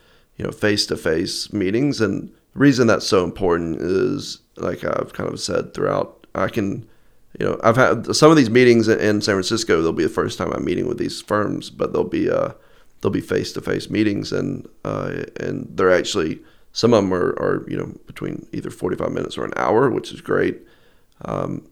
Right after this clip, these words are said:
but it's much easier to get a read from someone if you're look, if you're, you know, face-to-face with them, uh, versus, you know, on the phone. Um, and it's easy to present,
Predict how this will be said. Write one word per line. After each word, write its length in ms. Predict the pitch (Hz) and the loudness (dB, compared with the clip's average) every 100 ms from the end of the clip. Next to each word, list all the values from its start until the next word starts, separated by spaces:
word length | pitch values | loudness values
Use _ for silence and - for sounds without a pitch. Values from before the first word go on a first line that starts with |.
| - | 2
but 480 | 127 110 - - - | 6 6 4 -12 -2
it's 180 | 117 110 | 0 4
much 240 | 139 - | 4 6
easier 260 | 123 117 117 | 2 4 4
to 160 | 87 | 2
get 180 | 104 113 | 2 2
a 40 | |
read 360 | 95 95 101 95 | 4 4 2 0
from 240 | - 87 | -2 -4
someone 440 | 92 90 80 78 - | -4 -4 -4 -4 -6
if 120 | - | -6
you're 160 | - 80 | -6 -4
look, 200 | - - | -4 -6
if 160 | - | -8
you're, 300 | - - - - | -4 -4 -6 -8
you 80 | - | -8
know, 60 | |
face-to-face 640 | - - - - - - - | -6 -6 -8 -8 -8 -8 -8
with 140 | - | -8
them, 200 | - - - - | -10 -12 -18 -12
uh, 160 | - - | -10 -6
versus, 640 | 78 - - - - - - | -6 -6 -6 -8 -10 -14 -14
you 80 | - | -12
know, 180 | 78 65 - - | -10 -10 -10 -8
on 120 | 71 | -8
the 60 | |
phone. 380 | - 95 107 151 - - - - - - | -4 -2 -2 -2 -10 -20 -20 -20 -20 -8
Um, 400 | - 87 92 - | -6 -4 -6 -2
and 160 | - 107 | 0 0
it's 140 | - | 0
easy 220 | - - | -6 -6
to 80 | - | -8
present, 500 | - 71 - 50 - | -6 -6 -6 -6 -8